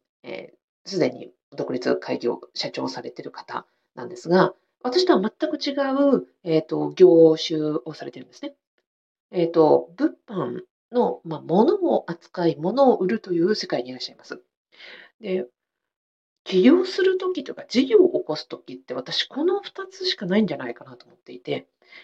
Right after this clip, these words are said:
まずは、えーと、その、この尊敬する先輩のように、物販、まあ、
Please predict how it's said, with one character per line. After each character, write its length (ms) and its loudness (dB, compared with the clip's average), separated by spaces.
ま 100 4
ず 80 6
は、 380 4
え 120 0
ー 40 -4
と、 100 -4
そ 140 -2
の、 80 -6
こ 260 -12
の 320 0
尊 300 -4
敬 100 -4
す 100 -8
る 60 -2
先 180 -10
輩 140 -6
の 120 0
よ 180 6
う 40 -10
に、 280 -14
物 160 -2
販、 160 -10
ま 180 -18
あ、 0 -